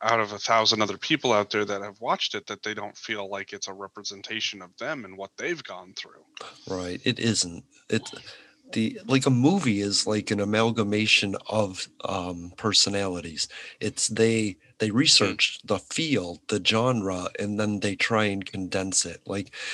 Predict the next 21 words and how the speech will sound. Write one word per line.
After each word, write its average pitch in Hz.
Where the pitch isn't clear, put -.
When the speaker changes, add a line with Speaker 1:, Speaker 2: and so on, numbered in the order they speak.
Speaker 2:
if 110
I 107
say, 104
"You're 113
autistic," -
it's, 120
it's 113
a 113
person's 110
personal 98
perspective 98
to 107
what 98
they 101
believe 95
autism 92
is, 120
but -
it's 92
a 87
spectrum, 135